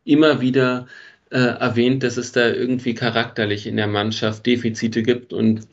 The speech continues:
de facto keine echten Führungsspieler, die irgendwie das Heft in die Hand nehmen, die nach vorne gehen, die irgendwie die Mannschaft zusammenhalten, mitreißen.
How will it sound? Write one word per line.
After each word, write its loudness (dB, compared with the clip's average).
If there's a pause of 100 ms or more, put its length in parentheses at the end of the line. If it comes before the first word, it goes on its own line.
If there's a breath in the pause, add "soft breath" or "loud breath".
de 0
facto -2
keine 0
echten -10
Führungsspieler, 0
die 0
irgendwie -4
das 0
Heft -4
in 0
die 4
Hand 0
nehmen, -2
die 0
nach -2
vorne 0
gehen, 0
die 0
irgendwie -6
die -4
Mannschaft -2
zusammenhalten, 0
mitreißen. -4